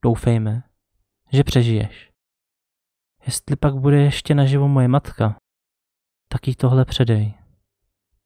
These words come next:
Ano. Ostatní zajatci byli uznáni vinnými za vzpouru.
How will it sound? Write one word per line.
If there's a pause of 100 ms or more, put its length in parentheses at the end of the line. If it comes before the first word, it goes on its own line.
(220)
Ano. (1600)
Ostatní
zajatci
byli
uznáni
vinnými
za
vzpouru.